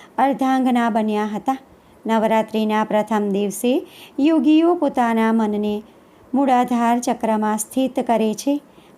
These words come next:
અહીંથી જ તેમની યોગ સાધનાનો પ્રારંભ થાય છે.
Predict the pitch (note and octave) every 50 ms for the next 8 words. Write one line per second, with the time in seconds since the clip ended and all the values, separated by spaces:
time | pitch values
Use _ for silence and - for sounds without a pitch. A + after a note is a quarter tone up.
0 | - - B3 B3+ A#3 C4+ C4+ B3+ - C4+ C#4 C#4+ D4 A#3 D4 C#4+ - C4 A#3 A#3
1 | A#3 A#3 A#3 A3 - - - - - - A3 C4 C4 C4 A#3 C#4 C#4 C4 - C4+
2 | A#3+ A3+ A3 A3+ A3+ A3 G#3+ G#3+ G#3+ G#3 G#3 G#3 G#3 G3+ G3+ A3 G#3+ G#3 G3+ G3
3 | G#3 G#3+ A3+ A3 B3 A#3+ A#3+ A3 A3 G#3 G3+ G3+ G3 - C4+ C#4+ C#4+